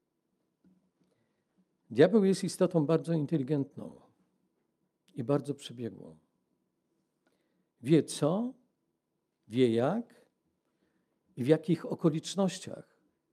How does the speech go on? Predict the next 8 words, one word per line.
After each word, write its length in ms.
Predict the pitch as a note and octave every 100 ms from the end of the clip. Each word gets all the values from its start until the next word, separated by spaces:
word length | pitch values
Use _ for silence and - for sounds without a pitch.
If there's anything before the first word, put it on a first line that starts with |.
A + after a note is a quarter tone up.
| _ _ _ _ _ -
może 260 | B2+ A#2+ A2+
coś 220 | - G2
powiedzieć. 640 | - E2 D2 C2+ G2+ _ _ _ _ _ _ _ _ _ _
Bóg 280 | C#3+ D#3+ D3
doskonale 960 | A#2+ G2+ G#3 A3 - - G3 F3+ D#3 C#3+
wie, 240 | B2 D2+ - _ _ _ _ _ _ _ _ _ _ -
co, 440 | - D3+ F#3+ C#4 _ _ _ _ _ _ _ _ _ _
jak 500 | A2+ C3 F3+ - -